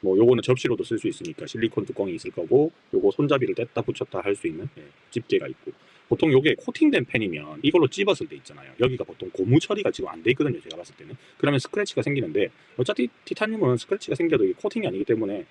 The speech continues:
생겨도 그게 크게 상관은 없습니다. 아주 미니멀하게 출시됐는데 라면 하나 끓이면 딱 좋을 정도 크기네요. 보면 들고 있는 크기가 라면 한, 한 개, 한 두 개 정도 쓸 수 있을 것 같고, 가격 한번 봅시다.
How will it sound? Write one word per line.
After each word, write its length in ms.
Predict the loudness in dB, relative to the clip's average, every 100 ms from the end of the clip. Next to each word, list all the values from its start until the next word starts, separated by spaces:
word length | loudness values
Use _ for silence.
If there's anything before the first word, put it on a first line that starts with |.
| _ _
생겨도 320 | -4 0 0
그게 160 | 0 -6
크게 240 | -4 -6
상관은 300 | -4 -4 -4
없습니다. 360 | -8 -8 -8 -4
아주 240 | -4 -4 -8 _ -4
미니멀하게 560 | 0 2 2 0 0
출시됐는데 600 | -2 -4 -4 -6 -2 -2 -2 _ _
라면 320 | -6 0 0 0
하나 160 | -2
끓이면 260 | 0 0 -2
딱 120 | -8
좋을 320 | -2 0 0
정도 340 | -2 -2 -2 -2
크기네요. 380 | -4 -2 -2 -2 -14
보면 180 | -14 -6
들고 240 | -4 -4
있는 160 | -6 -10
크기가 400 | -12 -12 -14 -20 -20 _ _ -10
라면 260 | -4 -4
한, 340 | -4 -6 -8 -10
한 200 | -10 -8
개, 100 | -10 _ _
한 200 | -4 -4
두 100 | -4
개 120 | -6 -8
정도 300 | -10 -14 -14 _ _ _ -20 _ _
쓸 160 | 0
수 100 | 0
있을 120 | -4
것 80 | -6
같고, 100 | -10
가격 240 | -6 0 0
한번 180 | 0
봅시다. 280 | -4 -8 -12